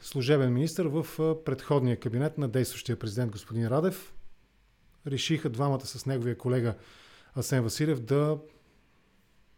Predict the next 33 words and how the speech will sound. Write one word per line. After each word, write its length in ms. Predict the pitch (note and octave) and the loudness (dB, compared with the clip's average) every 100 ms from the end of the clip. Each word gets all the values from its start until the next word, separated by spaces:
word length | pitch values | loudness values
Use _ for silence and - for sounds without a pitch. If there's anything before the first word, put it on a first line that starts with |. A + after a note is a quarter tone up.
| _ - | _ -10
се 160 | F#3 | -6
заемат 360 | C3 B2+ C#3 D3+ | 0 0 0 -2
активно 400 | - - G3+ E3 | -4 0 2 2
с 200 | C3 - | -2 -8
политика, 480 | B2+ A2 - A#2+ A#2 | -6 -4 -4 -4 -2
може 300 | A#2+ G#2+ G2+ | 0 0 -2
би, 120 | A#2 | 0
няма 260 | A#2 A#2 | 0 0
да 60 | G#2+ | -4
сбъркам, 400 | F#2+ A#2 A2 A2+ | -4 -6 -4 -6
ако 160 | G#2+ - | -6 -10
така 180 | - | -4
определят 420 | A#2+ A2+ A2 A#2 - | -4 -2 -2 -2 -4
техно-, 220 | G#2 - | -4 -4
тяхното 420 | - A#2 A2 A#2 | -4 -4 -4 -4
решение. 420 | A2 D#3+ E3+ F3+ - - - - - _ _ | -2 2 2 0 -4 -18 -20 -20 -20 _ _
Тоест, 520 | D3 E3+ E3+ - - _ _ | 4 4 2 -8 -20 _ _
вървят 420 | C3+ B2+ A2+ E3 | -4 -2 0 0
към 140 | - C3 | -2 -2
това 180 | C#3+ | 0
да 80 | D3+ | -2
формират 600 | - A#2 A#2+ C#3 D3+ - | -2 -2 2 2 0 -2
политически 540 | C#3 B2 C#3 B2+ - A#2 | -6 -4 -4 -6 -8 -8
проект, 500 | C3 E3 - - - | -2 -2 -2 -12 -8
партия, 440 | B2+ C3 - D#3 D#3 | -4 -4 -2 -6 -4
която 360 | B2 A#2+ D3 | -6 -6 -6
ще 180 | C#3 - | -8 -4
носи 320 | A#2+ B2+ - | -2 -2 -2
името, 320 | A#2+ C3 B2+ C3 | 0 0 0 0
носи 380 | A#2+ A#2+ - | 2 0 0
името, 380 | A2+ A2 - E3 | -2 -2 -2 -4
Продължаваме 580 | E3 A#2 A2 B2 B2+ C#3+ | -4 -4 -2 -2 0 -2
промяната. 600 | C#3+ B2 B2+ A#2 G2+ - | -2 0 2 2 0 -10